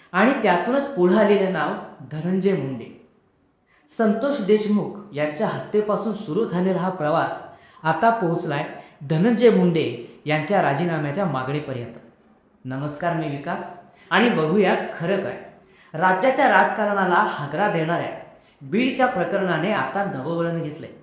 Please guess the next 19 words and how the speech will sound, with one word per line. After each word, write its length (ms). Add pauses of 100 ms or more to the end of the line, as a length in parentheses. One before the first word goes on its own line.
(720)
या 160
वादाच्या 460
केंद्रस्थानी 800
आणण्यात 420
आलेले 580 (240)
राज्याचे 560
अन्न 420 (180)
व 100
नागरी 400
पुरवठा 440
मंत्री 520
धनंजय 360
मुंडे 400 (640)
यांच्या 400
राजीनाम्यावर 720
त्यांचे 460
विरोधक 500 (200)
ठाम 180
आहेत. 200